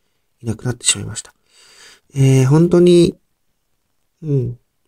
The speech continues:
キャラクター界でもニュースは流れました。それで、その時は実感がなかったんけど、その後ですね、えー、五年、十年経ってから逸見さんのこの偉大さを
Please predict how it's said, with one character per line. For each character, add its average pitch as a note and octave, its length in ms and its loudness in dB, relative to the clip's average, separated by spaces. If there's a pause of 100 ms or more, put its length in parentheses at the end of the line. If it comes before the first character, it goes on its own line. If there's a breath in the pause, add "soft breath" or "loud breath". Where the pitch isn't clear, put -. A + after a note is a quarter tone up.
(460)
キ - 100 -2
ャ - 40 2
ラ C#3+ 60 2
ク C#3 80 -8
タ C#3+ 100 -2
ー C#3 60 0
界 A#2 140 2
で A2 80 -2
も A2 60 -6
ニ A#2+ 100 0
ュ B2+ 40 4
ー A#2+ 40 0
ス - 100 0
は G#2 60 -4
流 G#2 220 -2
れ G#2 60 -2
ま G#2+ 140 -4
し - 60 -10
た。 - 80 -20 (800 soft breath)
そ - 180 -12
れ B2+ 100 -4
で、 B2 440 -2 (1080)
そ F3+ 220 -2
の G#3 80 4
時 A3 220 2
は E3+ 60 6
実 C3+ 240 2
感 B2+ 120 2
が C3 60 2
な C3+ 140 0
か C3+ 80 0
っ C3 60 0
た - 140 -16
ん A#2+ 100 -10
け A2 100 -8
ど、 G#2+ 60 -6
そ - 160 -2
の F3 180 2
後 F#3+ 180 -2
で G#2 120 2
す - 120 -6
ね、 A#2+ 140 -4 (500 loud breath)
え A#2+ 260 0
ー、 A2 60 2
五 B2 160 2
年、 B2+ 200 2
十 C3+ 220 4
年 B2 160 0
経 B2+ 120 -8
っ - 20 -10
て - 160 -12
か C3+ 100 -2
ら C#3 80 2
逸 B2 220 0
見 A2+ 80 2
さ A2+ 160 -4
ん G#2+ 40 -8
の G#2+ 100 -6
こ - 100 -14
の G#2 100 -6
偉 G#2+ 80 0
大 A2 200 2
さ G#2 200 -8
を A2 80 -18